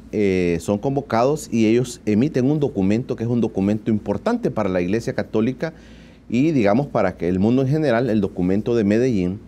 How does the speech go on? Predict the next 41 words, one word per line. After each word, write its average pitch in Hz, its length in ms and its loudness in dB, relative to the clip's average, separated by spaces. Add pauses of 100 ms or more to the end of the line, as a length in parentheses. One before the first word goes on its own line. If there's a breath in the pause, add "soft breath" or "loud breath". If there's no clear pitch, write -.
(360 loud breath)
y 120 140 4
en 127 100 4
él 170 120 2
se 180 140 -2
plantearon 123 760 2
los 98 140 4
obispos 107 400 0
de 92 80 0
América 113 380 0
Latina 127 600 0 (220)
muchas 131 500 0
inquietudes 117 600 0
después 101 260 -2
del 110 80 2
Vaticano 95 500 -2
segundo, 156 440 -2
que 90 180 0
fue 101 480 2 (460 loud breath)
un 107 200 4
antes 123 380 0
y 113 40 2
un 117 120 4
después, 104 320 0
dicen 110 260 0
algunos, 101 460 0
de 92 100 0
la 85 100 0
vida 98 220 0
de 87 80 0
la 80 80 -2
Iglesia 82 360 -4
Católica. 170 500 -4 (560 loud breath)
Eh, 104 500 4
los 120 220 2
obispos 220 320 2
en 214 80 2
América 160 340 2
Latina 147 300 0
emiten 127 320 0
este 135 160 -4
documento 107 680 -2